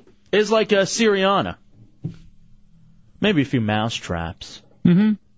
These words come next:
Speaker 1: Or, uh, paintballs. By the way, I got an update on that whole Tuttle situation.
Speaker 2: Really?
Speaker 1: Yeah.
Speaker 2: Good or bad?
Speaker 1: Hmm.
Speaker 2: Hmm.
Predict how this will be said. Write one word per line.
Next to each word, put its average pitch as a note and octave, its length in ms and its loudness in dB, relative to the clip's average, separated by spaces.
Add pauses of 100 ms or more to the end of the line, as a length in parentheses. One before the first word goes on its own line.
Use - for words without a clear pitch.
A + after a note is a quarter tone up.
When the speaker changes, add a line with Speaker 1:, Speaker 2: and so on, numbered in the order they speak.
(160)
Speaker 1:
Or, A2+ 240 0
uh, G2+ 120 -2
paintballs. A2 460 -4
By D3 140 2
the B2+ 80 2
way, A#2 100 0
I - 20 -2
got G#2+ 160 0
an G#2+ 60 -2
update G2+ 380 -2
on G2 120 0
that F#2 180 -4
whole G2+ 140 0
Tuttle F2 340 -2
situation. E2+ 680 -4
Speaker 2:
Really? D3 320 2 (300)
Speaker 1:
Yeah. F#2+ 120 -4
Speaker 2:
Good D3+ 160 4
or C3 40 0
bad? G#2+ 300 0 (400)
Speaker 1:
Hmm. A#2 360 -2 (540)
Speaker 2:
Hmm. G#2+ 220 0